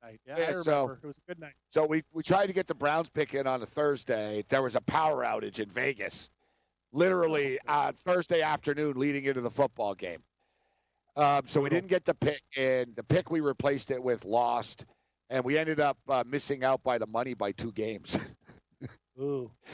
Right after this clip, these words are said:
Speaker 2: And the
Speaker 1: Yikes.
Speaker 2: thing is, yeah, yeah, it was like, we didn't recover, Cam.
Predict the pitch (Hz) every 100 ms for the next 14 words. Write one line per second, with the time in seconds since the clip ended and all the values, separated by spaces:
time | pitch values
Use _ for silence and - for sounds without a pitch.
0 | 131 - 160 131 156 151 156 123 117 -
1 | - - - _ _ _ _ - 151 151
2 | 139 120 - 123 131 117 98 110 127 135
3 | 123 151 135 123 - _ _ _ _ _
4 | _ _ _ _ - 170 202 226 185 -
5 | 170 165 123 117 123 120